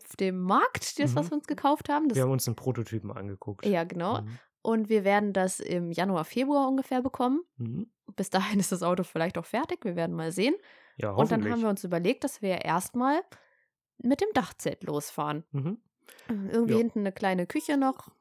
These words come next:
Speaker 1: äh, uns ins Auto zimmern, so zum Rausziehen oder so, wie das auch in Carlos war.
Speaker 2: Mhm.
Speaker 1: Und dann im Dachzelt schlafen. Die einzige Sache ist, wir sind gespannt, wie das wird mit Arbeiten im Auto.
Speaker 2: Mhm.
Speaker 1: Wir haben ja keinen festen Tisch.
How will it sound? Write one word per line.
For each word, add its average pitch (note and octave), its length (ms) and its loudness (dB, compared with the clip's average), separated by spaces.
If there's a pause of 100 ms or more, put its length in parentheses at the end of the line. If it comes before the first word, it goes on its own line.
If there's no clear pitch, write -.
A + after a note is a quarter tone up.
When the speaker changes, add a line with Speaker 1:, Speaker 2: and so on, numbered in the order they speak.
Speaker 1:
äh, B3 220 2
uns A#3+ 220 -2
ins A#3+ 220 -6
Auto B3 300 2
zimmern, A#3+ 560 0
so - 120 -12
zum - 200 -10
Rausziehen A#3 480 0
oder A3 180 0
so, G#3 160 -4
wie G3 60 -4
das - 180 -10
auch - 80 -8
in F3 60 -10
Carlos A#3 400 -2
war. A3 240 2 (100)
Speaker 2:
Mhm. C#3 340 -4 (160)
Speaker 1:
Und G#3 360 2
dann F#3+ 100 2
im F#3+ 80 0
Dachzelt F#3 420 -2
schlafen. A3+ 400 -2 (880)
Die A3 240 0
einzige C4+ 420 2
Sache A#3+ 260 0
ist, - 360 -4 (120)
wir G3 160 -4
sind A#3 160 2
gespannt, A3 500 0
wie G#3 80 0
das F#3 240 -6
wird G3 240 -2
mit E3+ 160 -4
Arbeiten A#3+ 440 0
im C4+ 120 0
Auto. D4 380 0 (180)
Speaker 2:
Mhm. B2+ 400 -2 (380)
Speaker 1:
Wir F#3 160 -2
haben F#3 100 -2
ja F3+ 80 2
keinen F3+ 240 -4
festen F3+ 360 -4
Tisch. - 300 0